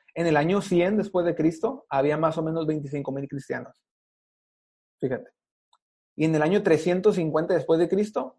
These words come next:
había más de tres millones de cristianos. ¿Cómo pudo suceder eso en un tiempo tan acelerado, recordando que ya había persecución? Porque los primeros creyentes tenían como obligación, prioridad y enfoque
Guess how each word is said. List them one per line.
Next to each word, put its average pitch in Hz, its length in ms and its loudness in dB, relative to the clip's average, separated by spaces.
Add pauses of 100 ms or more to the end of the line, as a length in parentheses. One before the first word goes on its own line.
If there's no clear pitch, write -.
(260)
había 143 300 0
más 151 220 -2
de 160 80 2
tres 151 340 4
millones 143 460 -2
de 139 100 -2
cristianos. - 480 -14 (840)
¿Cómo 226 300 2
pudo 247 220 6
suceder 180 460 4
eso 190 200 2
en 190 100 0
un 185 140 -2
tiempo 180 340 0
tan 185 140 -2
acelerado, 143 600 4
recordando 147 480 0
que 143 120 0
ya 131 100 2
había 151 180 4
persecución? 147 760 -6 (1120)
Porque 139 220 -4
los 147 140 2
primeros 156 380 2
creyentes 151 580 0
tenían 139 260 -4
como 165 260 0
obligación, 139 800 -2 (120)
prioridad 143 680 2
y 151 100 0
enfoque 190 640 -2